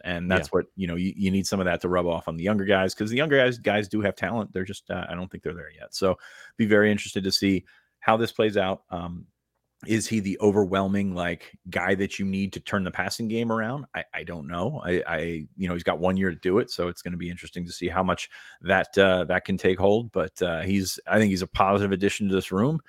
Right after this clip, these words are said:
Speaker 1: I think it's a good story, and I think it's gonna help Penn State in terms of guys that go elsewhere that just didn't have the experience that they thought they might, um, because everybody expected him to be in the N F L right now.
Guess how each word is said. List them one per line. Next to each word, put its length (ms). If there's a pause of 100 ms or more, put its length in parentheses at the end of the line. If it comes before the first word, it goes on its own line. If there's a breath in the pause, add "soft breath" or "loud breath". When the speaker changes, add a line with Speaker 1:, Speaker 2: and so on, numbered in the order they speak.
(240 loud breath)
Speaker 1:
I 80
think 240
it's 160
a 100
good 440
story, 320
and 80
I 40
think 100
it's 100
gonna 140
help 220
Penn 180
State 440
in 140
terms 320
of 120
guys 340
that 180
go 180
elsewhere 380
that 240
just 200
didn't 200
have 240
the 60
experience 460
that 120
they 100
thought 280
they 100
might, 380 (340 loud breath)
um, 200
because 220
everybody 220
expected 360
him 100
to 40
be 120
in 40
the 100
N 100
F 120
L 140
right 180
now. 240